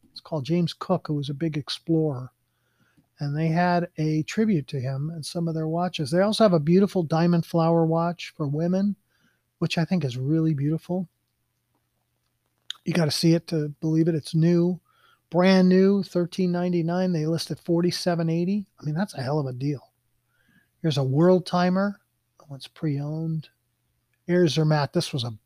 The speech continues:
big one. When I sold Paralite, everybody wanted the Air Zermatt. And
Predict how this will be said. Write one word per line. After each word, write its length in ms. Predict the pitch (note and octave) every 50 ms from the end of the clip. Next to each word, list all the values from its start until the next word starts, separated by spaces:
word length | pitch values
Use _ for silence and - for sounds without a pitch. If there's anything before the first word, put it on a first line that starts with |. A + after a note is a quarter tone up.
| _ _
big 240 | - - C3 B2+ B2
one. 240 | B2 - - - - _ _ _ _ _ _ _ _ _ _ _ _ _ _ _ _ _ _ -
When 160 | C#3+ C3 C#3+
I 200 | D#3 E3 F3+ F#3
sold 320 | F3 - - E3 E3 D3+
Paralite, 520 | - - E3 D3+ D3+ D3+ D3+ D3+ D3+ D#3 - _ _ _ -
everybody 880 | - F#3+ F#3+ F#3 F3 E3+ E3+ E3 F3 F#3+ G3 F#3+ D#3+ F3 E3+ E3+ E3+ E3
wanted 340 | D#3+ D#3+ D#3+ D#3 D#3 D3 C3+
the 160 | C#3+ D3 C#3+
Air 160 | C#3 C#3+ C#3+
Zermatt. 480 | B2+ B2 C#3 C3+ C3 C3 C3 B2+ B2 - - _ _ _ _ _ _ _ _ -
And 240 | C#3 C#3 C3+ D#3